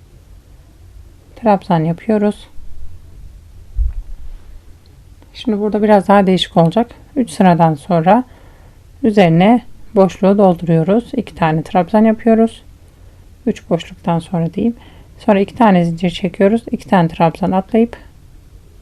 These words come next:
üçüncü trabzana şöyle bir tek trabzan yapıyoruz. Sonra iki tane atlayıp iki tane zincir çekiyoruz. Bu şekilde hemen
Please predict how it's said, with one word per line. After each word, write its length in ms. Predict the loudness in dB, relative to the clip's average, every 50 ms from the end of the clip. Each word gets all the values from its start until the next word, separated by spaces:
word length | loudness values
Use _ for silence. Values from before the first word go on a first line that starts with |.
| -20 -20 -20 -20 -20 -20 -20 -14 -8 -6 -6
üçüncü 280 | -2 0 0 0 0
trabzana 640 | -2 0 0 0 0 0 -2 -4 -2 0 0 -2 -4 -6 -12 -20 -20 -20 -20 -20 -20 -18
şöyle 320 | -10 -4 -2 -2 0 0 0
bir 240 | 0 0 -2 -4 -20 -16 -8
tek 220 | -8 -8 -6 -4 -2
trabzan 400 | -2 -2 -2 -2 -4 -4 -4 -2
yapıyoruz. 640 | -4 -6 -6 -4 -4 -2 0 0 0 -2 -4 -14 _ -20 -20 -20 -20 -20 -20 -20 -20 -20 -20 -20 -20 -20 -20 -20 -20 -14 -6
Sonra 460 | 0 0 2 2 4 2 2 0 -2 -6 -14 -20 -20 -14 -8 -6
iki 160 | -6 -6 -6
tane 260 | -4 -2 -2 0 0
atlayıp 480 | -2 -4 -2 0 0 2 2 0 -2 -4 -8 -20 -20 -20 -20 -20 -20 -20 -20 _ -20 -20 -20 -20 -20 -20 -16 -10 -10
iki 180 | -10 -8 -4
tane 300 | 0 0 2 2 2 0
zincir 280 | -2 -2 -2 -2 -4 -4
çekiyoruz. 720 | -4 -4 -6 -4 -2 0 2 2 2 2 0 -2 -6 -20 -20 -20 -20 -20 -20 -20 -20 -20 -20 -20 -20 -20 -20 -20 -20 -20 -20 -20 -20 -20 -20 -20 _ -20 -20 -20 _ -8
Bu 80 | -8 -6
şekilde 560 | -6 -6 -8 -4 -4 -2 0 2 2 2 0 -2 -14 -20 -20 -20 -20 -20 -20 -20 -20 -20 -20 -20 -20 -20 -16 -6 -2
hemen 320 | 2 4 4 4 4 2